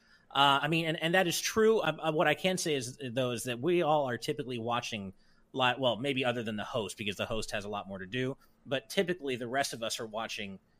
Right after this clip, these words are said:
the live audience Patreon chat and the YouTube chat for anything we wanna call out. Uh, but of course, if we, if we read out too much, then the show just goes on forever anyway. Uh, but we are paying attention. Like, we're not just ignoring the chats or, or anything. So, you,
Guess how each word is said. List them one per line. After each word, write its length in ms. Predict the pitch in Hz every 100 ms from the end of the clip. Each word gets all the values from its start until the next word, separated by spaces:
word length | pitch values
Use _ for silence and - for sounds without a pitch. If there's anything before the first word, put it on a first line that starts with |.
| _ -
the 100 | 139
live 240 | 127 120
audience 300 | 117 110 110 -
Patreon 320 | 110 - 107
chat 260 | 107 107 -
and 200 | 190 156
the 40 |
YouTube 320 | 123 120 117 95
chat 320 | 107 87 -
for 100 | 113
anything 300 | 110 107 107
we 80 | 107
wanna 200 | 104 101
call 280 | - 107 98
out. 260 | 98 98 - - _ -
Uh, 160 | 110 113
but 100 | 123
of 80 |
course, 240 | - 131 -
if 140 | -
we, 140 | 117 101
if 160 | 110 110
we 220 | 101 90
read 220 | 101 107
out 220 | 95 92 -
too 220 | 254 185
much, 280 | 107 107 123
then 100 | 107
the 80 |
show 220 | 104 113 101
just 160 | -
goes 160 | 107 95
on 140 | 92
forever 320 | - 87 85 120
anyway. 400 | 104 90 90 - _ - -
Uh, 340 | 117 113 107 120
but 220 | 147 135
we 140 | 151
are 140 | 175 170
paying 200 | 180 131
attention. 400 | - 131 - 80 -
Like, 140 | 104
we're 80 | 123
not 180 | 135 123
just 220 | 117 113
ignoring 460 | 104 110 110 101 98
the 60 |
chats 420 | - 107 101 - 101
or, 180 | 90 -
or 140 | 107 98
anything. 460 | 98 - 90 87 - _ _ -
So, 160 | - 113
you, 180 | 107